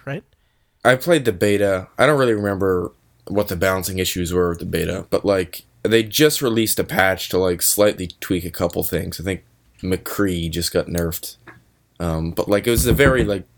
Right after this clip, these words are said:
Speaker 2: people are slightly stronger, which is not a huge problem.
Speaker 1: So, m-, yeah, McCree, uh, what did they say? Something about him was too powerful. Some
Speaker 2: His, his right click. If it's an, it's another character that has, is supposed to be, like,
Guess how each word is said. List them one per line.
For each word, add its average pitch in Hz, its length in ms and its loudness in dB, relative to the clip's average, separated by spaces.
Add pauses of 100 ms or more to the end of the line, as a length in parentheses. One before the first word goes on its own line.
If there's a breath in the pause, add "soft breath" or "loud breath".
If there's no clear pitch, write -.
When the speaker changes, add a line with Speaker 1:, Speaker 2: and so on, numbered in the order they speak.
(140)
Speaker 2:
people - 220 -2
are 107 100 4
slightly 101 580 0
stronger, 87 540 -4
which - 220 -12
is - 340 -10 (140)
not 95 200 -2
a 85 40 -2
huge - 480 -6
problem. - 420 -12
Speaker 1:
So, 214 360 -2
m-, 196 160 -10
yeah, 262 200 -2
McCree, 220 640 -4 (160)
uh, 147 200 -14 (140)
what 185 220 -8
did 330 100 -8
they 320 100 -2
say? 202 200 -2
Something 277 380 -2
about 143 280 0
him 135 160 -2
was - 160 -6
too 135 180 -2
powerful. 117 580 -6
Some 151 240 -2
Speaker 2:
His, 123 260 2
his 117 240 0
right 131 300 4
click. - 340 0
If 117 80 0
it's 117 140 -2
an, 123 240 0
it's 127 160 2
another 156 200 4
character 120 460 0
that 95 260 0 (760)
has, 104 640 0 (500)
is 101 220 0
supposed 127 300 2
to 120 60 -8
be, 117 100 2
like, 104 220 2